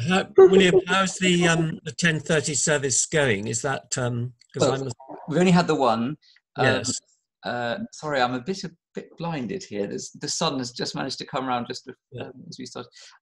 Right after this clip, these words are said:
Speaker 2: Um, uh, it, it was lovely last week. It was really very nice. I was, um, we had a, we were under our number, where s-, sixty is our number, and we were about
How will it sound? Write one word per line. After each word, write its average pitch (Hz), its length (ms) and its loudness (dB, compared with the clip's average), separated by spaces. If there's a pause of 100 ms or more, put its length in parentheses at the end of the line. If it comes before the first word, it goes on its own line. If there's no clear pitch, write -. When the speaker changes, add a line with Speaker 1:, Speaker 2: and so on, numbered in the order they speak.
Speaker 2:
Um, 135 340 -2 (960)
uh, 110 240 -4
it, - 220 -6 (120)
it 180 80 -2
was 190 160 -2
lovely 180 260 -4
last 92 300 -4
week. 92 240 -8 (160)
It 143 80 -8
was 151 180 -8
really 165 200 -4
very 151 240 -6
nice. 98 340 -10
I 110 120 -12
was, - 280 -20 (120)
um, 123 180 -8
we 127 100 -4
had 131 160 -4
a, 123 120 -14 (840)
we 139 100 -4
were - 140 -2
under 165 300 4
our 127 120 0
number, 113 320 -2
where 127 160 0
s-, - 260 -10
sixty - 460 -8
is 101 100 -4
our 202 120 -6
number, 98 300 -6
and 98 160 -4
we 95 100 -6
were 90 160 -6
about 90 240 -6